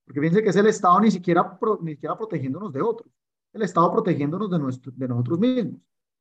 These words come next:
Hay gente que dice, "Hombre, si yo soy una persona adulta", les voy a dar un ejemplo, el Estado hoy en día tiene prohibido la grasa trans,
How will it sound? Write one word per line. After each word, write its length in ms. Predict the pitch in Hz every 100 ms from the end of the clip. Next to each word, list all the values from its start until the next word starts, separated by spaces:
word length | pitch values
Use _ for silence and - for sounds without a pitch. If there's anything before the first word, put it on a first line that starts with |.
| _
Hay 100 | 127
gente 180 | 143 -
que 120 | 180
dice, 300 | 139 139 - - _ _ _ _ _
"Hombre, 400 | - 170 202 120 117 _ _ _ _
si 120 | 139
yo 160 | 131 143
soy 140 | 185
una 140 | 208 220
persona 380 | 151 127 143
adulta", 580 | 175 185 175 175 175 180 180 _ _ _ _ _
les 100 | 123
voy 80 | 135
a 20 |
dar 40 |
un 80 | 160
ejemplo, 280 | 175 - - - -
el 80 |
Estado 480 | 127 - 160 170 180
hoy 140 | - 180
en 60 |
día 120 | 175 175
tiene 160 | 175
prohibido 600 | 175 139 131 143 160 170 _ _ _
la 140 | 135
grasa 340 | 131 131 160 156
trans, 500 | 208 151 120 -